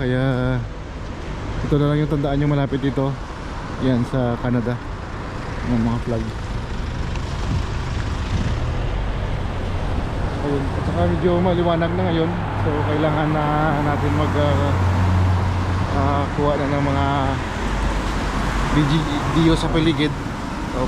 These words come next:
kaya makakuha na tayo ng mga, ano, mga iba-ibang, ah, anggulo dito sa lugar na to para at least, ah, may idea kayo kung ano yung,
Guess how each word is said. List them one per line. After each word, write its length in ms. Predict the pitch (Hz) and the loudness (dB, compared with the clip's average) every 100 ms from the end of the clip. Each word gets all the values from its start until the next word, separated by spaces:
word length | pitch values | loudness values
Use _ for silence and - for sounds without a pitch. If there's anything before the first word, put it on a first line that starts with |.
| 143 | 2
kaya 240 | 139 139 139 139 131 127 117 - - - - - - - - - - - - - - - - - - - | 2 2 2 0 0 0 -2 -6 -6 -6 -6 -6 -6 -4 -4 -4 -4 -4 -4 -2 -4 -4 -4 -6 -4 -2
makakuha 480 | 131 135 135 135 123 | -2 0 0 0 0
na 120 | 135 | 0
tayo 160 | 135 139 | 0 2
ng 180 | 135 139 135 | 2 2 0
mga, 220 | 131 135 123 | 0 0 -2
ano, 220 | 127 131 123 - - - - - - - - - - | -2 -2 -4 -8 -8 -8 -6 -8 -8 -8 -8 -6 -4
mga 60 | 131 143 | -4 0
iba-ibang, 400 | 131 139 139 139 139 | 0 2 0 0 0
ah, 320 | 135 131 131 123 - - - - - - - - - - - - - - - - - | 0 -2 -2 -4 -8 -8 -6 -6 -6 -6 -8 -8 -8 -8 -8 -8 -8 -8 -10 -8 -4
anggulo 340 | 135 127 131 135 | 0 2 2 2
dito 300 | 131 143 131 110 | 0 -2 -6 -6
sa 80 | - 127 120 123 123 123 113 107 - - | -2 -2 0 -2 0 -2 -4 -8 -10 -4
lugar 240 | 131 120 | -2 0
na 80 | 117 | 0
to 140 | 120 120 | -2 -4
para 160 | 120 | -4
at 80 | 117 | -4
least, 240 | 123 113 - | -4 -6 -2
ah, 180 | 117 113 104 - - - - - - - - - - - - - - - - - | -2 -2 -4 -8 -8 -10 -10 -10 -12 -12 -12 -12 -12 -12 -12 -12 -12 -12 -10 -4
may 160 | 127 | -2
idea 320 | 131 123 127 | 0 2 2
kayo 240 | 120 123 123 | 2 0 -2
kung 400 | 117 113 117 117 | -2 -4 -2 -2
ano 240 | 117 120 | -2 0
yung, 160 | 123 | 0